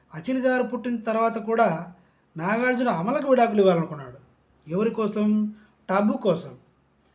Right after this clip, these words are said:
టబు ఎవరి కోసం? టబు అజయ్ దేవగన్ని ప్రేమించింది అప్పుడు. నాగార్జున పెళ్లి చేసుకుంటాను అంటే అజయ్ దేవగన్కి బ్రేకప్ చెప్తాను అని చెప్పింది. కానీ అమల విడాకులు ఇవ్వట్లేదు.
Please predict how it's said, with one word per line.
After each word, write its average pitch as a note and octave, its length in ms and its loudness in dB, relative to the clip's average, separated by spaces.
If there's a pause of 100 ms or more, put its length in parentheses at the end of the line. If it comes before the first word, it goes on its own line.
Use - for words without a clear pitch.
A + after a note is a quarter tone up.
(300)
టబు F#3 320 -2
ఎవరి A#3+ 300 4
కోసం? A3+ 580 -4 (560)
టబు F#3 240 -2
అజయ్ G#3+ 420 0
దేవగన్ని B3+ 420 4
ప్రేమించింది F3+ 640 0
అప్పుడు. E3+ 380 -10 (840)
నాగార్జున G#3 460 -2
పెళ్లి G3 320 -2
చేసుకుంటాను G3 680 0
అంటే A3+ 440 -2 (680)
అజయ్ A3 220 2
దేవగన్కి A3+ 440 0
బ్రేకప్ G#3 500 -2
చెప్తాను F#3+ 500 -2 (220)
అని G#3+ 140 -2
చెప్పింది. C#3 460 -6 (540)
కానీ F#3+ 480 -2 (200)
అమల B3 220 4
విడాకులు A3 360 4
ఇవ్వట్లేదు. E3 480 -2